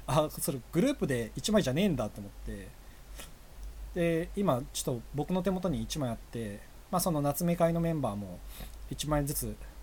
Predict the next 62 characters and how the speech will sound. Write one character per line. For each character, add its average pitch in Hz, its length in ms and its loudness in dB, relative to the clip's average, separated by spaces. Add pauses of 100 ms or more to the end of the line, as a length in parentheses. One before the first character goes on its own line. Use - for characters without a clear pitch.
持 151 100 -2
っ - 20 -2
て - 180 -4
る 107 80 -2
ん 101 100 -6
で 98 60 -8
す - 120 -8
け 120 100 -4
ど、 107 120 -4 (800)
ま 127 80 0
あ、 117 40 0
ぜ 165 160 4
ひ 131 300 2 (540)
ち - 60 -6
ょ 170 40 -2
っ - 20 -14
と 110 180 -8
長 123 200 0
ナ 165 100 4
ス 156 440 -2 (120)
受 131 100 -4
賞 156 180 -2
し - 80 -2
て 165 60 0
ほ 143 40 -2
し - 100 -4
い 139 40 -2
で 214 60 -2
す - 140 -8
ね。 92 200 -10 (640)
受 135 120 -6
賞 190 200 2
し 190 100 0
た 190 120 6
ら 143 80 4
も 104 240 -2 (140)
う 107 40 -2
長 139 220 4
ナ 185 80 10
ス 175 160 4
三 202 200 12
皿 139 200 6
食 135 160 0
え 127 60 2
る 117 100 -4
ん 107 100 -2
で、 101 300 -6 (440)
ち - 80 -2
ょ - 20 2
っ - 20 -4
と - 60 -8
こ 170 100 6
れ 175 80 8
は 170 160 10
ま 135 300 2
あ - 180 -18
期 - 160 -12
待 127 240 -2
し - 220 -4
て 123 100 -2
ま 113 160 -2
す。 - 300 -4